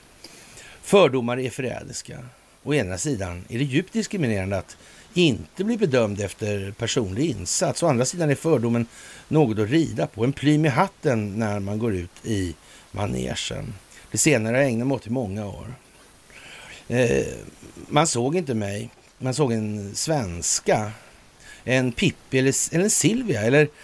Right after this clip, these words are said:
för all del en Lisbeth Salander. Lite beroende på generation. Det, det är svenska ungdomar som slår sönder hotellrum i Alperna, super halvt ihjäl sig på Rhodos, eller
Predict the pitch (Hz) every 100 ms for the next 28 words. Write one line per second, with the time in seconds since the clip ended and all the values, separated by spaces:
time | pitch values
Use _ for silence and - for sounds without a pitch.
0 | - - - 151 143 143 139 135 127 120
1 | 131 127 123 120 117 113 113 127 131 -
2 | 123 113 - 139 123 113 92 87 85 85
3 | 67 127 156 202 247 120 98 104 90 82
4 | - - - - - - - - - -
5 | 123 127 - - - - 135 214 190 120
6 | 151 185 127 123 120 113 120 139 139 160
7 | 117 110 110 151 123 104 131 123 151 170
8 | 196 180 - 139 117 117 117 - 131 113
9 | 131 139 123 127 139 196 170 113 131 120